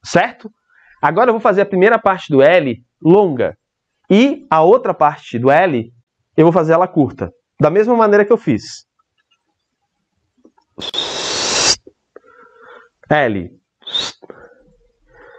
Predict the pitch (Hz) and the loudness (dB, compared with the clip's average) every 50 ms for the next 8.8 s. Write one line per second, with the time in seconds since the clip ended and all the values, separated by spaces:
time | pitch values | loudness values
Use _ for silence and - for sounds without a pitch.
0 | - _ _ _ _ _ _ _ _ _ _ _ _ _ _ _ _ _ _ _ | -20 _ _ _ _ _ _ _ _ _ _ _ _ _ _ _ _ _ _ _
1 | _ _ _ - 143 135 123 110 98 82 - - _ _ _ _ _ _ _ _ | _ _ _ -4 -2 0 0 -2 -2 -4 -8 -16 _ _ _ _ _ _ _ _
2 | _ _ _ _ _ _ _ _ _ _ _ _ _ _ _ _ _ _ _ _ | _ _ _ _ _ _ _ _ _ _ _ _ _ _ _ _ _ _ _ _
3 | _ _ _ _ - _ _ _ _ _ _ _ _ _ _ _ _ _ _ _ | _ _ _ _ -20 _ _ _ _ _ _ _ _ _ _ _ _ _ _ _
4 | _ _ _ _ _ _ _ _ _ _ _ _ _ _ _ _ _ - - - | _ _ _ _ _ _ _ _ _ _ _ _ _ _ _ _ _ -20 -20 -20
5 | - - _ _ _ _ _ 120 135 190 190 160 - - 160 190 240 285 277 - | -20 -20 _ _ _ _ _ 0 2 2 2 2 0 0 0 2 0 0 -2 -4
6 | 196 135 - - - _ _ _ _ _ _ _ _ _ _ _ _ _ _ _ | -6 -6 -6 -10 -20 _ _ _ _ _ _ _ _ _ _ _ _ _ _ _
7 | - 151 151 - 175 165 156 156 - - 165 156 - - - 202 233 277 302 320 | -2 0 2 2 2 2 0 0 0 0 -2 -2 0 0 2 2 2 2 0 -2
8 | 294 294 277 226 175 160 147 131 120 113 110 101 98 98 90 | -2 0 2 4 4 4 2 2 -2 -4 -6 -8 -12 -14 -16